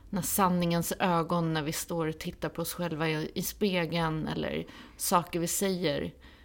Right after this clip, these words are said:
till oss själva i huvudet. Det är där sanningen är. Det spelar ingen roll om du säger glättiga saker på utsidan, men du går hem och tänker någonting annat om dig själv i tysthet.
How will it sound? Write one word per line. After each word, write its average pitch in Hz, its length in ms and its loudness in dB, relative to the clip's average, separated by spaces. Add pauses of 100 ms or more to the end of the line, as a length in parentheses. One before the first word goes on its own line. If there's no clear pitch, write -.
(280)
till 180 260 -2
oss 175 120 0
själva 156 460 0
i - 100 -2
huvudet. 196 760 0
Det 180 180 -4
är 214 140 4
där 220 340 6
sanningen 214 640 8
är. 170 300 0 (380)
Det - 60 -8
spelar 220 320 4
ingen 196 240 6
roll 196 320 8
om 175 140 2
du 170 100 -2
säger 151 600 2
glättiga - 560 -2
saker 160 400 0
på - 160 -6
utsidan, 202 800 4 (380)
men 185 180 2
du 175 60 2
går 175 180 2
hem 170 380 4
och 160 120 -4
tänker 190 400 0
någonting 156 380 -4
annat 190 420 -2
om 151 140 -2
dig 156 100 -4
själv 147 420 -2
i 160 40 -4
tysthet. - 880 -2